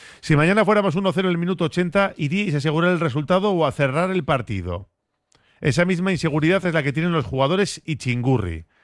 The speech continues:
Bueno, yo te digo que si mañana vas uno cero en el ochenta,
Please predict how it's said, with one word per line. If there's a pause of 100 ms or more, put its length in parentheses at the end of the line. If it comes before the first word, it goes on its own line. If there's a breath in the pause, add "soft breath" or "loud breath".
(560 soft breath)
Bueno,
yo
te
digo
que
si
mañana
vas
uno
cero
en
el
ochenta,